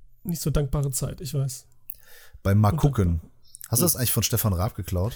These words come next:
Speaker 1: Nee,
Speaker 2: Oder
Speaker 1: ich
Speaker 2: ist
Speaker 1: hatte
Speaker 2: dir das
Speaker 1: erst dran
Speaker 2: bewusst, dass du
Speaker 1: gedacht,
Speaker 2: das
Speaker 1: genau, aber dann hätte ich's auch so
Speaker 2: Ja.
Speaker 1: geschrieben. Und jetzt, das hatte ich dann einfach nur, das habe ich dann so mal gucken, fertig. Also ich hab erst mal gucken, bin ich drauf gekommen, dann bin ich drauf gekommen, dass das ja schon so gibt und so.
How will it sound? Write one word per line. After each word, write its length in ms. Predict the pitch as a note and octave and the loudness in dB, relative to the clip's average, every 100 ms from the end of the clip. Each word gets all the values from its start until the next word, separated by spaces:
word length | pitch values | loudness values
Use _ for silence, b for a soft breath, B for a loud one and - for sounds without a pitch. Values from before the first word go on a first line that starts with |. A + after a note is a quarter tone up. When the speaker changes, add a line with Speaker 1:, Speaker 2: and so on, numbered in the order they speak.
| - - | -4 4
Speaker 1:
Nee, 80 | F#3+ | 4
Speaker 2:
Oder 60 | |
Speaker 1:
ich 60 | F#3+ | 6
Speaker 2:
ist 20 | |
Speaker 1:
hatte 80 | A2+ | 2
Speaker 2:
dir 60 | G2+ | 2
das 40 | |
Speaker 1:
erst 80 | - | 2
dran 80 | G2+ | 2
Speaker 2:
bewusst, 200 | D#3 C#3+ | 4 2
dass 100 | A2+ | 2
du 60 | G#2 | 0
Speaker 1:
gedacht, 100 | G#2 | -2
Speaker 2:
das 200 | - - - | -4 -8 -2
Speaker 1:
genau, 360 | D#3 F#3 D#4+ - - | 2 2 0 -8 -4
aber 240 | E3+ D3+ | 0 2
dann 140 | D#3 F#3 | 4 2
hätte 100 | G3+ | 2
ich's 100 | F#3+ | 0
auch 80 | E3 | 0
so 120 | E3+ | 0
Speaker 2:
Ja. 60 | |
Speaker 1:
geschrieben. 560 | E3 - A#3 A3 F3+ C#4+ - - - - - - | 0 0 -2 0 -2 -4 -12 -20 -20 -20 -20 -6
Und 120 | E3 | 0
jetzt, 240 | E3 E3+ - | 0 0 0
das 100 | D#3 | 0
hatte 100 | F3 | 0
ich 40 | D3+ | -2
dann 120 | D#3 | -2
einfach 200 | D3 D3+ | 0 0
nur, 360 | D3+ C#3+ C#3 - | 0 0 -2 -6
das 80 | C3+ | -4
habe 100 | C#3+ | -2
ich 60 | B2+ | 0
dann 120 | C#3 | 0
so 160 | C#3+ | 0
mal 160 | D3 C#3 | 0 0
gucken, 460 | D3+ D3+ C#3+ C#3+ - - | -2 -4 -2 0 0 0
fertig. 380 | - C#3+ C3 - | -2 -6 -8 -6
Also 140 | D#3+ D3+ | -4 -2
ich 80 | |
hab 160 | G3 G3 | -2 0
erst 200 | A3 - | -2 0
mal 140 | G3 | -2
gucken, 460 | - B3+ C4 A#3 A3 - - | 0 -2 -4 -6 -8 -16 -8
bin 140 | G3 | -4
ich 80 | G#3+ | -2
drauf 220 | G3+ G#3+ | -2 -4
gekommen, 420 | G3 G#3 A3 G#3 - - | -4 -4 -4 -4 -12 -6
dann 400 | F3 G#3 G#3+ E3+ | -2 -2 -4 -4
bin 80 | F#3 | -4
ich 80 | F3+ | -2
drauf 140 | F#3 | -6
gekommen, 320 | F3 D3+ G3 | -6 -4 -4
dass 160 | F3 D3+ | -4 -6
das 160 | F3 F3+ | -8 -8
ja 100 | D3 | -6
schon 160 | E3+ | -6
so 100 | E3 | -6
gibt 280 | D#3 A#3 - | -8 -8 -8
und 100 | G3 | -6
so. 260 | F#3+ G3+ | -4 -6